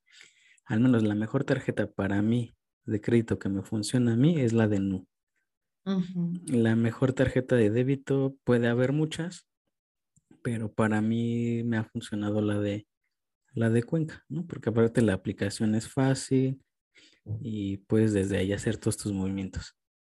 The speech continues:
Speaker 1: Y tarjetas para, pues, las compras del día a día, pues, la de, la de Rappi,
Speaker 2: La de
Speaker 1: ¿no?
Speaker 2: Rappi.
Speaker 1: Pero habrá gente que diga, "Bueno, ah, pues, yo quiero la de Banamex porque la de Banamex me da preventas de conciertos, de eventos,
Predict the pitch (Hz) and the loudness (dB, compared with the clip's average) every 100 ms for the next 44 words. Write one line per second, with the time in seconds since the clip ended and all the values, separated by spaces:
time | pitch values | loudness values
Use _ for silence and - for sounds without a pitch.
0 | _ - _ _ _ _ - 120 110 117 | _ -20 _ _ _ _ 4 4 4 2
1 | 107 123 - 127 - 110 101 98 - 104 | 4 2 4 0 0 0 2 0 -2 -4
2 | 107 101 - - 110 117 110 98 101 113 | 0 0 0 -2 2 2 4 2 2 2
3 | 120 123 127 156 - 98 95 95 98 104 | 2 2 0 -4 -8 -8 -6 -6 -6 -8
4 | 110 _ _ _ _ - 110 104 101 107 | -12 _ _ _ _ -8 -2 2 4 4
5 | 147 151 175 160 165 165 156 165 160 - | 4 2 0 -2 -2 -4 -4 -8 -14 -18
6 | _ - _ _ _ - 117 113 117 120 | _ -20 _ _ _ 4 6 6 6 4
7 | - 117 117 117 104 104 110 101 104 110 | 2 -2 0 2 2 2 -2 -2 -2 -2
8 | 107 - 113 - 120 120 104 101 101 98 | -4 -2 -4 0 2 2 2 -2 -2 -2
9 | 104 127 165 170 - 98 101 98 98 98 | 0 0 0 -2 -8 -8 -4 -2 0 -2
10 | 101 101 113 127 120 101 107 110 - 98 | -2 -2 -2 -2 -2 -2 0 -2 -2 0
11 | 104 104 104 104 101 98 95 - 95 - | 0 -2 -2 -4 -2 -4 -4 -6 -10 0
12 | 120 127 - 127 120 104 101 110 123 127 | 4 4 4 2 2 2 0 0 -2 -4
13 | 127 127 - | -4 -4 -6